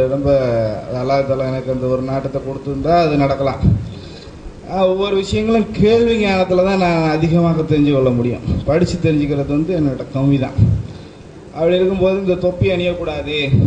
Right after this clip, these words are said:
அப்படி தொப்பி அணியிறது வந்து, தொப்பி அணியக்கூடாதுன்னு சொல்லலை, ஆஹ், தொப்பி அணிஞ்சும் தொழுகலாம், தொப்பி அணியாயும் தொ-, தொழுகலாம். இது ரெண்டு விதமாக தொழுதுக்கிறாங்க அப்படின்னு சொல்லி சொல்றாங்க. நான் அந்த தொப்பி அணியிறது வந்து, நான் ஒரு இஸ்லாமியன்னு சொல்லிக்கிறது ரொம்ப பெருமைப்படுறேன். நான் ஊருக்கு போயிருந்தப்ப கூட தொப்பி போட்டிருந்தேன்.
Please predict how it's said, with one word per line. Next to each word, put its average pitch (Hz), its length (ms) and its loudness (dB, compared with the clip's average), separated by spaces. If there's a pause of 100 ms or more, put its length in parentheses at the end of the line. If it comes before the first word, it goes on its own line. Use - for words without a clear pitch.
(360)
அப்படி 156 380 0
தொப்பி 165 240 -2
அணியிறது 160 380 -2
வந்து, 170 300 -4 (420)
தொப்பி 143 240 -6
அணியக்கூடாதுன்னு 165 680 -2
சொல்லலை, 147 280 -4 (800)
ஆஹ், 175 140 2
தொப்பி 175 260 0
அணிஞ்சும் 208 720 -2
தொழுகலாம், 202 460 -2
தொப்பி 202 280 0
அணியாயும் 180 640 2
தொ-, 170 300 2
தொழுகலாம். 160 480 2
இது 165 120 2
ரெண்டு 170 220 0
விதமாக 165 520 0
தொழுதுக்கிறாங்க 143 640 -2
அப்படின்னு 143 300 0
சொல்லி 127 280 0
சொல்றாங்க. 113 420 -4 (460)
நான் 180 340 0
அந்த 190 200 -2
தொப்பி 185 320 -4
அணியிறது 175 340 -2
வந்து, 175 440 -4
நான் 170 220 -4
ஒரு 165 180 0
இஸ்லாமியன்னு 170 600 -2
சொல்லிக்கிறது 160 520 -2
ரொம்ப 175 180 0
பெருமைப்படுறேன். 165 480 0
நான் 151 180 -10
ஊருக்கு 180 260 -8
போயிருந்தப்ப 170 260 -8
கூட 170 140 -8
தொப்பி 156 360 -8
போட்டிருந்தேன். 123 400 -10